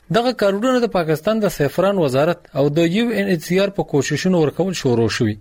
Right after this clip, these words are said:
د یو ان ایچ سی آر په وینا چې پاکستان کې څوارلس لکه افغان کډوال میشت دي چې د سمارټ کارډ د رجسټریشن دپاره ورته څلوېښت مرکزونه جوړ شوي. د مومندو په یو اکاونټ کې میشت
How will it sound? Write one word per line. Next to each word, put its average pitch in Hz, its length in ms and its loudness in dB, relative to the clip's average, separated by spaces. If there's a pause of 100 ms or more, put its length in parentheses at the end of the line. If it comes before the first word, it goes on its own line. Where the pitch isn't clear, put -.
(260)
د 139 120 4
یو 143 180 2
ان 139 120 0
ایچ 135 120 -6
سی 143 120 2
آر 139 120 0
په 147 80 2
وینا 160 180 2 (260)
چې 175 160 -4
پاکستان 202 440 0
کې 262 200 -2
څوارلس 240 380 0 (100)
لکه 160 240 0
افغان 196 340 0
کډوال 175 280 2 (120)
میشت 202 240 -2
دي 113 40 -4 (200)
چې 160 180 0
د 156 100 -2
سمارټ 220 280 0 (100)
کارډ 214 240 2
د 214 160 4
رجسټریشن 156 640 -2
دپاره 185 260 2
ورته 135 220 0 (220)
څلوېښت 170 560 0
مرکزونه 143 520 0
جوړ 117 220 0
شوي. 120 160 0 (340)
د 139 80 2
مومندو 143 420 2
په 143 80 0
یو 139 80 0
اکاونټ 143 280 -2
کې 156 120 0
میشت 185 180 -2